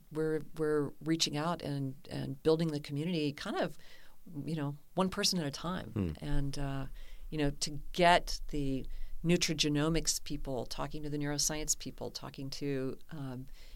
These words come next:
Speaker 1: you know, people involved in human performance, you know, the, the future of human performance. I mean, all these areas have a lot to say to each other. And, of course, overriding all of this is food, you know,
Speaker 2: Right.
Speaker 1: and food systems. And how are we learning, what are we learning about, um,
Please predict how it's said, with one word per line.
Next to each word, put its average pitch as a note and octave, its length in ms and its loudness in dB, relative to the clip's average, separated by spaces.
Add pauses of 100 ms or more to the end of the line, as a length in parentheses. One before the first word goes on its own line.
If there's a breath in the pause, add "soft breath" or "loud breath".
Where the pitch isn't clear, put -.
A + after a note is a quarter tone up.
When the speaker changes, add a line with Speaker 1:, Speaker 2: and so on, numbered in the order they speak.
Speaker 1:
you D3 80 -6
know, C3+ 260 0
people D#3+ 340 4
involved C#3+ 360 4
in C#3+ 80 2
human D#3 260 0
performance, - 580 0
you C#3+ 80 -2
know, C3 120 -2
the, C3 340 -2
the D3 80 -4
future D3 240 -4
of D#3+ 80 -4
human C3+ 220 -4
performance. - 580 -6
I - 40 -4
mean, B2+ 180 -2
all G3+ 240 4
these C3+ 280 0
areas B2+ 280 0
have B2+ 100 -8
a A#2+ 60 -4
lot D#3+ 300 0
to B2+ 80 -6
say D3+ 180 -2
to D#3+ 120 -2
each - 140 -2
other. - 280 -4 (460 loud breath)
And, E3+ 80 2
of D#3+ 60 2
course, D#3 320 4
overriding C#3+ 420 2
all F3 220 0
of F3 120 -2
this C3 200 2
is - 120 0
food, A2 420 -2 (260)
you C3+ 80 -4
know, B2+ 80 0
Speaker 2:
Right. C#3 180 4
Speaker 1:
and C#3 120 0
food D3+ 240 -2
systems. - 640 -2
And C3 340 -4
how D3 320 -2
are C#3+ 80 0
we C3+ 300 0 (500 loud breath)
learning, D3 400 2
what D#3 100 8
are D#3+ 60 8
we D#3 120 4
learning C#3 340 0
about, A#2 380 -4 (100)
um, B2 380 -6